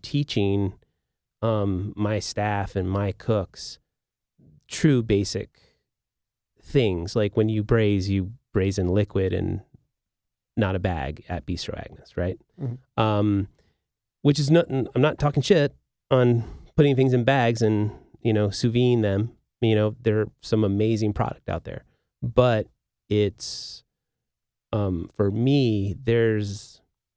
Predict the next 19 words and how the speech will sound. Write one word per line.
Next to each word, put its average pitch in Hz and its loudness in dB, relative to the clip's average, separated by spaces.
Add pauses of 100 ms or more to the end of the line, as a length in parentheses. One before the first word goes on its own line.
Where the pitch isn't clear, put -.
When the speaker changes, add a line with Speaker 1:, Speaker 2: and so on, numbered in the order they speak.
(280)
Speaker 1:
smells 117 2 (120)
and 95 -4
there's - -8 (1200)
what 110 0
happens 95 -4
when, 95 -4 (120)
even 120 2
though 113 4
that 104 0 (180)
meat 117 0
maybe 107 2
isn't, 107 0
like, 104 -4 (360)
pink 139 4
all 131 2
the 104 2
way 101 0
<laughs> - -
through, 123 2